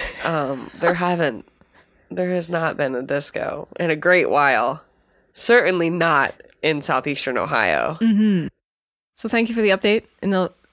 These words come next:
Speaker 2: highly varied and always interesting life of a high school teacher slash student council
Speaker 1: Thanks.
Speaker 2: advisor.
Speaker 1: Yeah, happy to, happy to give you that insider scoop.
Speaker 2: Never a dull moment.
Speaker 1: I wish for them.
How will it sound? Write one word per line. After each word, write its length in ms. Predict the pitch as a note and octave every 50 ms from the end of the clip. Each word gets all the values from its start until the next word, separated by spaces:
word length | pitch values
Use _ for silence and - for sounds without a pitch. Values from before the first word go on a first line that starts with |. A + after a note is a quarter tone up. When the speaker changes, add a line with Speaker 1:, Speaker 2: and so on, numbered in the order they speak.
| _ _
Speaker 2:
highly 440 | - - - A3+ A#3 A3+ A3 G#3+ G3
varied 540 | E3 F3+ E3+ E3+ F3 E3+ E3+ E3+ E3+ E3+ - _ -
and 300 | - - - - - - - _ _ - -
always 260 | A3+ A3 G3+ G3 F#3
interesting 340 | F#3 F#3 F3+ - - F3+ F3
life 280 | E3+ F3 E3+ E3+ E3 -
of 140 | - E3+ E3
a 220 | D#3+ D#3 D#3+ -
high 200 | - E3+ F#3 F3+
school 220 | E3+ - - F3+ E3+
teacher 560 | - F#3+ E3+ E3 - E3+ E3 E3 E3 D#3+ - _ _ _ _ _ _
slash 480 | - - - F3+ E3+ D#3+ D#3 D#3 - - -
student 360 | - - E3+ F3+ E3+ D#3+ D#3
council 400 | - E3+ D3 D3 - - - - -
Speaker 1:
Thanks. 260 | F4+ F#4 G3 - -
Speaker 2:
advisor. 460 | - - - - - D#3 D3+ D#3 F3 -
Speaker 1:
Yeah, 160 | E4 C4+ F3+
happy 280 | F3 G3 G#3 - C4 B3+
to, 120 | B3+ - -
happy 280 | F#3 G3 A#3+ - - A#4 A#4
to 140 | - G#4 F4+ D4+
give 240 | - D#4+ F4 D#4
you 180 | D#4+ E4 D#4 C4+
that 280 | B3+ C4+ C4+ - - - - - - - - - - - - - - _ _ _
insider 600 | - G3+ A#3 C4 - - A#3 A3 A3 A3 A3+ A3
scoop. 380 | G#3+ - - - - - - - _ _ _ _ -
Speaker 2:
Never 540 | A3 G#3+ G#3 G3+ G3+ G3+ G3 G3+ G3+ - - _ -
a 80 | G3
dull 340 | F3 F3 E3+ E3+ E3+ E3+ F3 - -
moment. 480 | - - - - - - - - - - _ _ _ _ _ _ _ _ _ -
Speaker 1:
I 120 | - E3
wish 340 | E3 E3 E3+ E3+ E3 - -
for 160 | - - C#3
them. 300 | A#2+ A#2 A#2 G#2+ - D3